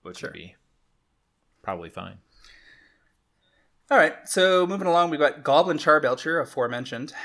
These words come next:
Speaker 2: uh, foils from E M A. That's the last time we saw it, and it's never had another foil except
Speaker 1: Yeah.
Speaker 2: Mirrodin.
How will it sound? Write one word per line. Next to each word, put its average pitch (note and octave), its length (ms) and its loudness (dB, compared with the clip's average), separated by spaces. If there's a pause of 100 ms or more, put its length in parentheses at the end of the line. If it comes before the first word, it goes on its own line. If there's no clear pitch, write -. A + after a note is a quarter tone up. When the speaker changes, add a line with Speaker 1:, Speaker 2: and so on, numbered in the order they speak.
Speaker 2:
uh, C3 180 -6
foils C3+ 520 -4
from C3 260 -4
E D3+ 120 -2
M B2+ 100 -2
A. D3 180 0
That's B2 180 -2
the C#3 60 -6
last C3 180 0
time C#3 140 -2
we B2+ 60 -6
saw D3 340 2
it, C3 140 -6
and C3+ 120 -6
it's A#2+ 140 -12
never C#3+ 380 -2
had C#3+ 220 -2
another C3 460 -4
foil C#3 480 -6
except - 1040 -4
Speaker 1:
Yeah. B2+ 60 -12
Speaker 2:
Mirrodin. C#3+ 340 -2